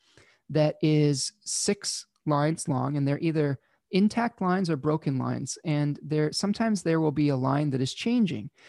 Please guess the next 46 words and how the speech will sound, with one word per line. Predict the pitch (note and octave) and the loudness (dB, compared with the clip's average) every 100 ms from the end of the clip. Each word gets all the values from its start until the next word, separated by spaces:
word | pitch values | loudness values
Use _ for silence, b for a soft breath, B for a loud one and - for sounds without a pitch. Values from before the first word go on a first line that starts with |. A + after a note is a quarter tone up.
| b | b
So | - F3+ | 0 4
we | F#3+ | 6
have | A3 A3+ | 6 2
kind | C#4 C4+ | 0 2
of | |
the | G#3 | 2
situation | - F#3 - C3+ D3 - D3 | 0 -2 0 2 2 0 -2
that | C3+ | 0
we're | C#3 | -2
experiencing | C3+ - C#3+ C3 C#3+ G3 G3 - b b b | -2 -2 -2 -2 -2 -2 -2 -4 b b b
and | E3 D#3 B2+ | 2 2 2
the | C#3+ C#3 - | 4 4 2
energy | E3 G3 F3+ E3+ D#3+ | 2 2 0 2 2
that's | D3 - | 2 -4
changing | - C#3+ D3 D3+ C#3+ | -4 -2 0 0 0
and | C3 | 0
shifting, | - E3 - G#3+ E3 | 0 -2 -2 -2 0
and | D3 | 0
then | D3 D3 b b | -2 -4 b b
where | D3 E3+ F3+ | 4 4 4
the | E3+ D#3 | 2 0
direction | D3+ E3 F#3+ - F#3+ | 2 0 -2 0 0
it's | D#3 - | 0 -2
heading. | C#3 C3 B2+ - b b b b b | -4 -4 -8 -16 b b b b b
And | F3 | 2
what | A3 F4+ | 4 4
we | B3+ | 2
got, | C3+ D3+ D#3+ | 2 -2 -2
what | F3 E3+ | 0 2
I | F3 | 2
got | C#3 D3 - | 2 0 -2
for | D3+ C#3+ | 0 2
you | C#3 | 2
today | - C#3 D#3 | -2 -2 2
when | G#3 D3 | 2 0
I | |
asked | C#3+ D3+ D3+ - | 0 0 0 -2
what, | C#3+ D3+ _ b b | -2 -2 _ b b
what | G3 G#3 | -4 0
this | G3+ F#3 - | 2 2 0
Mars | D#3+ D3 D#3+ F3 | 2 2 4 2
and | D#3+ D3 | 2 -2
Taurus | - D#3 D#3 - | -2 -2 -2 -2
one | A#2+ C3 D3+ F3 F3 | -4 -2 0 -2 -4
type | D3+ D3+ | -4 -2
of | D3+ C#3+ | -2 -2